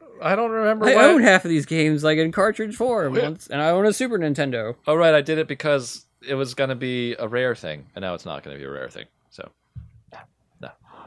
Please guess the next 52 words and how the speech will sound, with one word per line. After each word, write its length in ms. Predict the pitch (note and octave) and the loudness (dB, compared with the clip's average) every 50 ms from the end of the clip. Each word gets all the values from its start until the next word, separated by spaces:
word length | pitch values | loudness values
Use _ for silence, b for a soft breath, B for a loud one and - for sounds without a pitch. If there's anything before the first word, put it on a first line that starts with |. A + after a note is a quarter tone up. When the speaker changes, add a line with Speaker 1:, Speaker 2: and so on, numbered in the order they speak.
| B B - | B B -12
Speaker 1:
Actually, 200 | G2 - - F#2+ | -10 -8 -8 -6
what 120 | F#2+ F#2+ | -4 -2
I 80 | F#2+ F#2+ | -2 -2
wanna 160 | F#2+ F#2 F2 | -2 -4 -6
do 140 | E2 F2+ F2 | -8 -10 -12
is 80 | E2 | -12
pre-order 360 | - _ - F#2+ F2 E2 D#2 D#2 | -12 _ -10 -10 -8 -8 -8 -10
the, 240 | D2+ D#2 D2+ D2 | -10 -12 -10 -10
uh, 180 | C#2+ D2 D2 C#2+ | -10 -10 -10 -12
the 80 | D2+ D2+ | -12 -10
Famicom 440 | - G2+ G2 F2+ E2+ - E2+ D2 D2 | -10 -8 -8 -8 -10 -12 -14 -14 -14
edition, 360 | C#2+ - - - - - _ _ _ - - _ _ _ _ _ - | -14 -16 -18 -20 -20 -20 _ _ _ -20 -20 _ _ _ _ _ -16
'cause 160 | E2 D#2+ D#2 | -16 -12 -8
that 120 | F2 E2 | -8 -6
one's 220 | D#2+ D#2 - - - | -6 -6 -8 -10 -14
Speaker 2:
Oh. 60 | - | -14
Speaker 1:
supposed 180 | - F#2 E2+ | -14 -14 -14
to 60 | - - | -14 -16
be 80 | F2 | -16
coming 180 | - F2+ F2 E2+ | -14 -14 -12 -10
out 200 | D#2+ D#2 - - _ _ _ - | -10 -10 -10 -12 _ _ _ -18
in 300 | - D#2+ D#2+ D#2+ D#2 D#2 | -14 -12 -12 -12 -12 -14
a 20 | D#2 | -14
couple 200 | - E2 E2 D#2 | -16 -16 -16 -16
weeks. 480 | D#2 C#2+ - - - - - - - - | -16 -16 -18 -20 -20 -20 -20 -18 -16 -14
And 120 | - - | -12 -12
Speaker 2:
Fancy. 160 | - E2+ D#2+ D2+ | -10 -12 -12 -14
Speaker 1:
it's 100 | - - | -12 -10
got 160 | E2+ E2 D#2+ | -10 -8 -8
that 160 | E2+ E2 - | -8 -10 -10
fancy 400 | - - G#2 G2 F#2 - G2+ F#2+ | -10 -10 -8 -8 -10 -10 -12 -12
looking 320 | F2+ F#2+ F2+ - F#2+ F2+ | -10 -12 -12 -12 -12 -8
box, 480 | F2 F#2+ G2 F2+ - - - - - - | -6 -6 -6 -6 -8 -10 -16 -16 -16 -16
and 160 | - G2+ G#2 F#2+ | -14 -12 -12 -12
it's 140 | F2+ - | -12 -10
got 280 | - G2 F#2 F2+ - _ | -8 -8 -8 -8 -10 _
the, 260 | - E2+ E2+ E2 D#2+ | -14 -12 -10 -8 -8
uh, 220 | D#2+ D#2+ D#2 D#2 E2 | -6 -6 -6 -6 -8
the 120 | E2+ F2 | -10 -8
Japanese 420 | E2+ G2 F#2+ F2 - F#2 F#2 F2 | -6 -6 -6 -6 -6 -10 -12 -12
game 220 | - F#2 F2+ F2+ E2+ | -12 -12 -12 -12 -12
set, 220 | - F2+ F2 D#2+ - | -12 -12 -12 -12 -12
including, 380 | F2 E2+ - F2 E2+ E2 E2 E2 | -16 -16 -14 -14 -14 -14 -14 -14
like, 340 | D#2+ D#2 D#2+ D#2 - D#2+ | -12 -12 -14 -14 -16 -16
Goemon 520 | - F2 F2 F2 E2 E2 D#2+ D2+ D2+ D2 C2 | -14 -10 -10 -10 -10 -10 -12 -12 -12 -14 -16
and 200 | C#2+ D#2+ D#2+ D2+ | -18 -18 -18 -18
things 220 | - D#2+ D#2 - | -18 -20 -20 -20
like 120 | D2 C#2+ C#2 | -20 -18 -18
that. 220 | C2 - - - | -18 -18 -20 -20
So 120 | - - | -20 -20
I'm 100 | C2+ D2+ | -20 -18
like, 140 | C2 C2 C2+ | -20 -20 -20